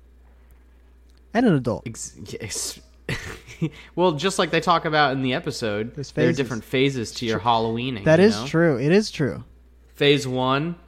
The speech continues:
Speaker 2: trick-or-treating. You get a lot of candy.
Speaker 1: It's all about
Speaker 2: Phase
Speaker 1: candy.
Speaker 2: two, you're not, you're, you, you're too good for it, and you're more into pranks, I guess, is
Speaker 1: You're a
Speaker 2: what
Speaker 1: bit
Speaker 2: they
Speaker 1: of a
Speaker 2: say.
Speaker 1: ghoul. In the episode,
Speaker 2: Yeah,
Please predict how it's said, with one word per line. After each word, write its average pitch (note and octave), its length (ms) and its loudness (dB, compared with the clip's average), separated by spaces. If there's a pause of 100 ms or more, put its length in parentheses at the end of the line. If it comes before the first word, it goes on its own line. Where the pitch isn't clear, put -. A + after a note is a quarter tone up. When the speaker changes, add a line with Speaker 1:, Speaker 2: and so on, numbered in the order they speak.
(240)
Speaker 2:
trick-or-treating. D3 720 -4
You F#2+ 80 -14
get A#2+ 100 0
a B2+ 60 0
lot A#2+ 160 0
of A#2 80 -8
candy. B2 500 -2 (320)
Speaker 1:
It's - 80 -20
all C#3 80 -4
about B2+ 120 -4
Speaker 2:
Phase C#3 200 6
Speaker 1:
candy. C#3 140 -8
Speaker 2:
two, D#3+ 320 2 (260)
you're B2+ 140 0
not, D3 220 2
you're, C#3 260 4
you, A#2+ 220 -2 (100)
you're C3 160 0
too F3 240 -4
good D3 260 4
for A2+ 300 -2
it, - 160 -8
and A2+ 280 -6
you're A#2 120 -2
more B2+ 280 -2
into A#2 200 -4
pranks, B2+ 560 -4
I F#2+ 80 -6
guess, G2 340 -10
is G#2+ 80 -16
Speaker 1:
You're E3+ 120 6
a - 20 6
Speaker 2:
what - 20 -2
Speaker 1:
bit F#3+ 100 8
Speaker 2:
they F#3 40 6
Speaker 1:
of D#3+ 80 4
a - 20 -2
Speaker 2:
say. D3 180 -4
Speaker 1:
ghoul. E3+ 400 6 (1040)
In E3+ 120 -4
the E3+ 100 2
episode, A#3 240 0
Speaker 2:
Yeah, E3 320 4